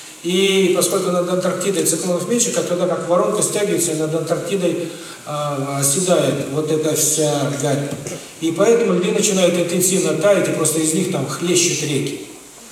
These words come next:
Вот говорят, повысится уровень Мирового океана, все к этому идет. Вот. Но я думаю, что мы можем не до-, не дотянуть до повышения уровня Мирового океана. Так вот, э, главным, главным, э, источником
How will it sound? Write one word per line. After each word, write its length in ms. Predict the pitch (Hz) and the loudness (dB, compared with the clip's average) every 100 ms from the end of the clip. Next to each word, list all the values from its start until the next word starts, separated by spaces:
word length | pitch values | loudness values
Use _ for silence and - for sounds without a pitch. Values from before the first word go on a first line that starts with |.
| - - - - | -20 -20 -20 -12
Вот 120 | 135 | -6
говорят, 340 | 151 170 165 | 0 2 2
повысится 420 | 170 160 160 151 156 | 0 0 0 0 0
уровень 200 | 151 143 | -2 -2
Мирового 320 | 151 147 143 | -2 -2 -2
океана, 360 | 143 185 190 | 0 0 0
все 160 | 165 165 | 0 -2
к 80 | 160 | -2
этому 260 | 151 143 | -4 -4
идет. 220 | 147 139 139 139 - - - - - - | -4 -4 -4 -6 -12 -16 -18 -18 -16 -10
Вот. 320 | 147 147 147 | -6 -4 -2
Но 60 | 180 | 0
я 60 | |
думаю, 360 | 180 190 185 175 | 2 2 2 2
что 340 | 175 175 170 | 2 2 2
мы 120 | 170 170 | 2 0
можем 320 | 175 156 170 | 0 0 0
не 60 | |
до-, 320 | 165 175 175 - 170 | 2 2 0 -2 -2
не 120 | 180 | 0
дотянуть 480 | 180 180 196 190 - | 2 4 4 2 0
до 100 | - | 0
повышения 520 | 151 156 156 156 156 | 0 0 0 0 0
уровня 300 | 165 160 156 | 0 0 -2
Мирового 380 | 143 143 143 143 | -2 -2 -2 -2
океана. 320 | 139 135 - - - - - - - - - - - - | -2 -4 -6 -10 -16 -16 -8 -6 -6 -12 -18 -18 -12 -4
Так 220 | 165 165 | -4 0
вот, 300 | 185 202 - | 4 4 2
э, 800 | 170 165 160 156 151 147 147 147 139 | 0 0 4 6 6 4 0 -4 0
главным, 480 | 190 202 180 170 160 - - 151 | 4 6 4 2 0 -2 -4 2
главным, 540 | 156 180 175 156 156 147 | 4 4 4 0 -2 -4
э, 460 | 139 139 135 127 | -2 0 -2 0
источником 680 | 139 147 240 - 170 139 127 | 0 2 4 4 2 0 -2